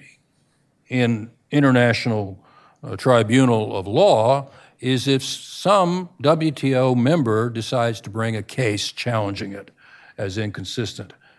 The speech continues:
uh, with, uh, W T O obligations. Uh, s-, so whether there is a case or not depends entirely on the discretion of members themselves.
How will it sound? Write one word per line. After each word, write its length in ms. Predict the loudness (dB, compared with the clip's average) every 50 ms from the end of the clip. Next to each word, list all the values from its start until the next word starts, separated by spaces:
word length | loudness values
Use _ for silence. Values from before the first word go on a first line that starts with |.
| _ _ -12
uh, 120 | -12 -10
with, 480 | -10 -6 -4 -2 -2 -2 -4 -8 -14 -20 _ _ _ _ _ _ -16 -12
uh, 220 | -10 -8 -8 -8
W 360 | -6 -4 -4 -4 -4 -6 -8
T 200 | -10 -8 -8 -6 -6
O 140 | -6 -6
obligations. 840 | -8 -8 -10 -10 -10 -6 -4 -2 -2 -4 -4 -8 -12 -16 -18 -18 -20 -20 _ _ _ -20 -20 -20 _ _ _ -14
Uh, 160 | -12 -12 -12 -12
s-, 240 | -10 -10 -10 -12 -12 _ _ _ _ _
so 560 | -10 -8 -4 0 2 4 4 2 2 -2 -4 -10 -16 _ _ _ _ _ _ _ _ -2
whether 600 | 2 4 4 6 6 4 2 2 0 -4 -8 -16 _ _ _ _ _ _ _ _ _ _ _ _ _ _ _ _ _ _ _ _ _ -12
there 300 | -8 -6 -4 -2 -2 -2
is 120 | -4 -6
a 40 | -10
case 440 | -6 -2 0 0 2 0 0 -2 -4
or 80 | -4
not 360 | -2 -2 -2 -2 -2 -2 -4
depends 380 | -8 -8 -4 -2 -2 -2 -2 -4
entirely 580 | -6 -6 -4 0 2 2 2 2 2 0 -2 -4
on 320 | -4 -4 -4 -4 -4 -4
the 80 | -6 -8
discretion 560 | -10 -10 -6 -2 -2 -2 -2 -4 -6 -8 -8
of 60 | -6
members 520 | -6 -4 -4 -4 -4 -6 -6 -8 -10 -14 -20 _ _ _ _ _ _ _ _ _ _ -12
themselves. 880 | -10 -8 -8 -8 -6 -4 -2 -2 -2 -2 -4 -10 -18 -20 -20 -20 -20